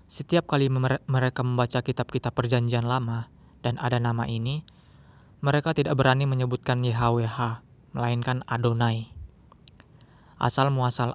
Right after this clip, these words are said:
Adonai berasal dari pengucapan huruf vokal Y H W H. Bacanya Yahowah. Maka terbentuk Adonai menurut tata bahasa Ibrani.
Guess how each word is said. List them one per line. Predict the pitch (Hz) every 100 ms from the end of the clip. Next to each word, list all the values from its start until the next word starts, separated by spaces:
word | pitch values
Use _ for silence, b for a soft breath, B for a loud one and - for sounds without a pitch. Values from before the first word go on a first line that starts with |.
| 123
Adonai | 123 117 113 131 139
berasal | 127 117 135 131
dari | 123
pengucapan | 127 123 120 - 117 120 117 117 120 - -
huruf | - 123 -
vokal | 120 - 123
Y | 120
H | 117
W | 117 117
H. | 117 117 117 b b b b b b b b
Bacanya | 131 120 127 117 123 147 147
Yahowah. | - 139 117 - 113 120 120 - - - - - - - - B B B B B B -
Maka | 131 117 143
terbentuk | 143 135 123 123 -
Adonai | 123 123 117 127 143
menurut | 131 120 131 - - - - -
tata | 117 127 123
bahasa | 117 120 - 123
Ibrani. | 127 120 113 113 120 117